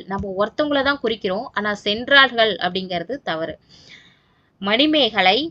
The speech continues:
மணிப்பல்லவ தீவிற்கு சென்றார் அப்படிங்கிறதும் நமக்கு தவறு. இப்போ இந்த இடத்துல நமக்கு சரியான விடை எதுன்னு பார்த்தீங்கன்னா, மணிமேகலை மணிப்பல்லவ தீவிற்கு சென்றாள்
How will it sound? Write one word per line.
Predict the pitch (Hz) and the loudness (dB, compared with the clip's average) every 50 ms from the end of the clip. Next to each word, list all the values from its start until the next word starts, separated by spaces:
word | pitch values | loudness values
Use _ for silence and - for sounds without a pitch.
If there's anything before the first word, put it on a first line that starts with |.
| - _ _ _ _ _ _ - | -10 _ _ _ _ _ _ -6
மணிப்பல்லவ | 202 202 226 285 349 349 - - 277 269 254 254 254 247 | -2 0 0 2 0 0 0 0 2 4 6 6 4 4
தீவிற்கு | - - 220 220 226 208 196 - - 302 - | 0 -4 -6 -2 -2 -2 -2 -4 -8 -10 -6
சென்றார் | - - 190 185 185 190 185 180 175 190 190 190 190 185 175 170 - _ _ _ _ - | -4 -4 -4 -2 -4 -4 -6 -2 2 4 4 6 6 4 4 2 -4 _ _ _ _ -16
அப்படிங்கிறதும் | - 180 - 180 180 175 175 170 170 202 247 254 | -14 -10 -8 -6 -6 -4 -6 -6 -6 -8 -8 -6
நமக்கு | 208 175 170 - _ | -6 -8 -10 -8 _
தவறு. | - 170 165 165 165 160 156 - _ _ _ _ | -4 -2 -2 -2 -4 -4 -8 -12 _ _ _ _
இப்போ | - 185 - 185 | -16 -10 -6 -6
இந்த | 180 175 170 | -4 -2 -2
இடத்துல | 175 170 - 247 262 | -2 -2 -2 -2 -2
நமக்கு | 254 247 214 185 185 180 | -2 -4 -6 -6 -6 -4
சரியான | - 180 170 196 208 214 226 226 | -4 -4 -2 0 -2 -2 -2 -2
விடை | 202 180 175 170 | -4 -4 -4 -4
எதுன்னு | 165 165 175 185 175 | -4 -6 -6 -8 -8
பார்த்தீங்கன்னா, | 175 175 170 165 165 175 208 262 - - - - - _ - | -10 -8 -8 -6 -4 -4 -4 -6 -8 -14 -20 -20 -20 _ -4
மணிமேகலை | 190 196 226 285 320 311 320 294 247 220 214 180 180 202 262 320 320 - _ _ _ _ _ _ _ _ - | -2 0 0 0 0 0 0 0 0 -2 -2 -2 0 0 -2 -2 -6 -12 _ _ _ _ _ _ _ _ -6
மணிப்பல்லவ | 196 202 214 254 330 370 - - 294 277 269 262 254 254 247 | -4 -2 0 0 -2 -2 0 2 2 4 4 4 4 2 2
தீவிற்கு | 208 220 214 208 214 202 190 - 262 330 - - | 0 -4 -4 -2 -2 -2 -2 -4 -6 -6 -6 -4
சென்றாள் | - - 220 190 196 185 185 180 170 185 190 190 190 185 180 165 | 0 0 2 2 2 0 -4 -4 0 2 4 4 6 6 4 2